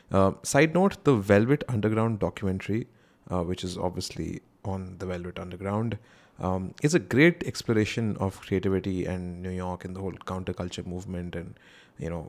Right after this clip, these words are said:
whatever stuff was happening, uh, back then, pop art and, and, uh, you know, the entire Andy Warhol and all of those things. So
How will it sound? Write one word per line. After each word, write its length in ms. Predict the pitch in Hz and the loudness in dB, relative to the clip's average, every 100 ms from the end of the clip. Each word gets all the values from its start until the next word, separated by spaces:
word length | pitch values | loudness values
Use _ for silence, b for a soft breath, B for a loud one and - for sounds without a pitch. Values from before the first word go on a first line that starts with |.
| - | -12
whatever 440 | - 87 90 90 90 | -8 -2 -2 -2 -4
stuff 300 | - 85 - | -4 -6 -6
was 80 | |
happening, 600 | 92 87 - 92 85 82 - 98 | -10 -10 -10 -10 -10 -12 -14 -12
uh, 120 | 92 | -10
back 280 | 95 90 90 | -10 -12 -12
then, 240 | 87 98 - | -12 -12 -8
pop 240 | 90 - | -8 -6
art 360 | 90 85 85 - | -6 -6 -8 -12
and, 200 | - - | -14 -14
and, 260 | 92 107 107 b b b b b - | -14 -16 -20 b b b b b -10
uh, 160 | - - | -8 -8
you 80 | - | -8
know, 80 | |
the 100 | 85 | -8
entire 480 | 85 87 82 82 82 - _ _ _ _ - | -8 -8 -8 -8 -8 -10 _ _ _ _ 2
Andy 320 | 165 156 139 | 6 8 10
Warhol 480 | 113 110 104 101 98 | 10 10 10 10 8
and 100 | 95 | 4
all 120 | 90 | 0
of 80 | 92 | -2
those 200 | 87 - | -6 -6
things. 240 | 78 78 | -10 -10
So 240 | - 73 | -10 -10